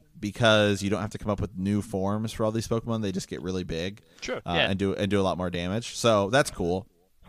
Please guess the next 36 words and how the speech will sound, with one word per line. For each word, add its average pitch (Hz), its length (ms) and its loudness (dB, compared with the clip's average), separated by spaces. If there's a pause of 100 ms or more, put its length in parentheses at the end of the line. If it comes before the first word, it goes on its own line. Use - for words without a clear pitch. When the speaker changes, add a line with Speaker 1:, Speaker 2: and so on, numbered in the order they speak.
(1500)
Speaker 1:
Um, 120 640 4 (380)
I 117 140 6
think 165 200 0
that 151 100 -6
the, 117 140 2
they 113 180 4
did, 107 220 0
did 113 180 2
some 101 220 -4
really 151 260 2
cool 127 560 2
stuff - 380 -2
with 113 120 -6
the 95 80 -8
story 143 760 0
in 160 120 0
this 170 140 -4
game. 185 260 -2
I 143 40 -2
don't 107 80 -2
wanna 95 120 -4
spoil 127 460 0
it, 139 200 2 (420)
um, 98 300 2
but 98 100 2
it's, - 180 -4
it 101 260 -4
feels 131 260 2
a - 20 -2
little 110 100 0
more 98 60 0
streamlined. 131 600 0
It 87 60 -8
feels 110 260 0
more 104 260 -2
involved. 104 960 4